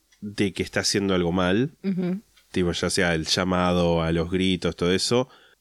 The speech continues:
Speaker 1: Lo que me, en el sentido de lo que me, me, me despertó como a mí la primera alarma fue como que después de toda esa discusión
Speaker 2: Ella pidió perdón.
Speaker 1: l-, claro, dice, ella, eh, se sintió muy mal por haberme...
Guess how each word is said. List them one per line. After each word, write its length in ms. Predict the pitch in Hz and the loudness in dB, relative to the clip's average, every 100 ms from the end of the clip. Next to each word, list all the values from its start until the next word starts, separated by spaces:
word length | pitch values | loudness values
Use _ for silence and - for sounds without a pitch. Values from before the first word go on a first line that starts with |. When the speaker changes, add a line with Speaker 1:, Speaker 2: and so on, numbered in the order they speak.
| - | -2
Speaker 1:
Lo 200 | 123 110 | 0 0
que 100 | 117 | 0
me, 280 | 117 104 - _ _ _ _ - | 2 0 -4 _ _ _ _ -2
en 120 | 120 | 2
el 120 | 113 | 2
sentido 320 | 107 113 151 | 0 2 4
de 120 | 165 131 | 4 4
lo 200 | 117 104 | 2 2
que 120 | 107 | 2
me, 500 | 104 101 98 98 - | 4 4 4 2 0
me, 460 | 107 104 98 95 87 - | 0 2 2 0 -2 -4
me 200 | 101 98 | 0 0
despertó 400 | 90 101 104 139 | 0 0 2 2
como 200 | 143 113 | 2 2
a 40 | |
mí 140 | 113 | 4
la 120 | 127 113 | 2 2
primera 320 | 101 113 123 | 2 2 4
alarma 340 | 110 127 143 | 2 2 0
fue 220 | - 120 | 0 0
como 260 | 117 110 107 | 2 2 2
que 140 | 104 | 2
después 300 | 95 - 127 123 | 0 0 0 2
de 60 | |
toda 120 | 135 | 2
esa 160 | 127 123 | 2 0
discusión 680 | 110 - - 151 147 165 - _ _ _ _ _ _ - - | 0 -2 0 2 2 0 -4 _ _ _ _ _ _ -14 -10
Speaker 2:
Ella 220 | 185 208 185 | -6 -6 -2
pidió 220 | 196 185 | -2 -2
perdón. 300 | 190 170 165 | -4 -6 -6
Speaker 1:
l-, 160 | 117 - - | -6 -6 -2
claro, 380 | 147 131 98 87 - - - | 2 4 2 -2 -10 -14 -2
dice, 340 | 123 - 98 | 0 2 2
ella, 240 | 113 135 - - | 4 2 0 0
eh, 180 | 110 | 0
se 120 | 104 113 | 0 0
sintió 220 | 120 135 | 0 2
muy 140 | 135 | 4
mal 180 | 131 139 | 2 2
por 140 | 139 | 2
haberme... 500 | 110 127 131 131 113 | 2 4 2 2 0